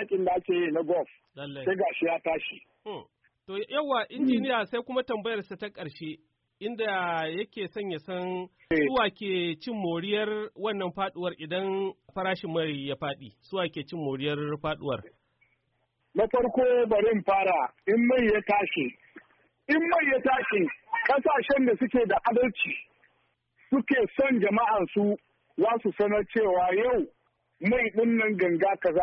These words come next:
Speaker 1: ne ya tashi. Za ka ga sun koma ƙasashensu, sun yi ma mutanensu aiki
Speaker 2: Hmm.
Speaker 1: na gari,
Speaker 2: Hmm.
Speaker 1: ko kuma cikin kuɗin da aka samu za su rarraba, kowane ɗan ƙasa ya samu.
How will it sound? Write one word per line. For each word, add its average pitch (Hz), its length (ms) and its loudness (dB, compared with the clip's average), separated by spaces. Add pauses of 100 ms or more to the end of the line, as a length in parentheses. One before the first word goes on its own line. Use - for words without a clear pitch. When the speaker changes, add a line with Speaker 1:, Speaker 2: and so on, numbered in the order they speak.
Speaker 1:
ne 175 120 0
ya 160 220 4
tashi. 170 280 0
Za 208 180 4
ka 196 120 0
ga 190 140 2
sun 202 200 0
koma 220 360 2
ƙasashensu, 220 760 2 (720)
sun 226 220 4
yi 240 80 2
ma 220 120 4
mutanensu 196 800 2
aiki - 440 0 (180)
Speaker 2:
Hmm. 214 300 -8
Speaker 1:
na 214 120 2
gari, 165 400 0 (140)
Speaker 2:
Hmm. 151 100 -12
Speaker 1:
ko 151 140 4
kuma 247 260 2
cikin 254 260 0
kuɗin 269 280 2
da 226 100 2
aka 226 160 0
samu 220 320 2
za 202 160 4
su - 140 -16
rarraba, 185 420 2
kowane 233 320 2
ɗan 196 160 -2
ƙasa 214 240 2
ya 170 140 2
samu. 175 360 0